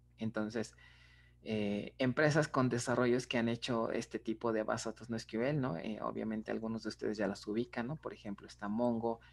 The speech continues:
está, este, Google, Google generó su, su base de datos Big Table, ¿no? Eh, Amazon con su base de datos no S Q L Dynamo, Cassandra, que fue de, por lado Facebook,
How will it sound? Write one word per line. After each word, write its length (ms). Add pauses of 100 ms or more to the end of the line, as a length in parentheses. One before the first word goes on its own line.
(340)
está, 720
este, 800 (380)
Google, 540
Google 400 (120)
generó 440
su, 320
su 260
base 240
de 60
datos 220
Big 180
Table, 480
¿no? 260 (520)
Eh, 220
Amazon 600
con 160
su 140
base 220
de 20
datos 160
no 60
S 100
Q 160
L 200
Dynamo, 540 (160)
Cassandra, 640
que 120
fue 260
de, 220 (120)
por 140
lado 240
Facebook, 460